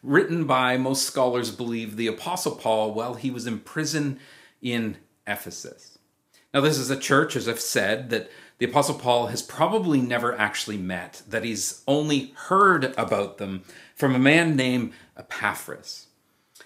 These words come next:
And many scholars believe that Epaphras may have been in prison with the Apostle Paul,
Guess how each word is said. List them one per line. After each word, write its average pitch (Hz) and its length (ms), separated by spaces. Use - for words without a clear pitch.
And 135 120
many 165 100
scholars 143 400
believe 123 640
that 110 140
Epaphras 143 720
may 139 300
have 143 380
been 127 240
in 175 320
prison 120 640
with 185 260
the 147 100
Apostle 113 420
Paul, 104 400